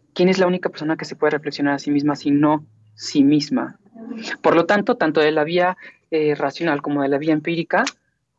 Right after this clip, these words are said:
la verdad sex-, eh, de la identidad de la persona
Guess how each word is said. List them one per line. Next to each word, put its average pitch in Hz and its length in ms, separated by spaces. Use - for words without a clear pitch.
la 156 160
verdad 160 420
sex-, 160 280
eh, 147 360
de 143 100
la 147 120
identidad 156 540
de 147 100
la 151 200
persona 165 500